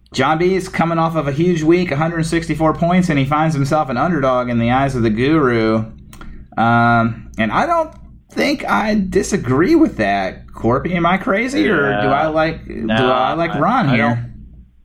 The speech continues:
Speaker 2: Yeah, I like Ron here just because I'm afraid of Hilaire and, uh, Odell Beckham.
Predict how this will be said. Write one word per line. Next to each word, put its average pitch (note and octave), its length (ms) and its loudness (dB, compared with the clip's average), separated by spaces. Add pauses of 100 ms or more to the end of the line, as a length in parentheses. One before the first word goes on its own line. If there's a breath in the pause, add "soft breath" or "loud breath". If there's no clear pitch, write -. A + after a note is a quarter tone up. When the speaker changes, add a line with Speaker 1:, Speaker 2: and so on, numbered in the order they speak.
(520)
Speaker 2:
Yeah, G#2 240 -10
I B2+ 40 -8
like C#3 260 -6
Ron C3 300 -8
here B2+ 280 -10
just A#2+ 220 -20
because C3 380 -12
I'm A2+ 180 -12
afraid A#2 400 -12
of G#2 140 -14 (180)
Hilaire B2 580 -10
and, A2 360 -18
uh, G#2 280 -12
Odell A2 360 -14
Beckham. G#2 400 -14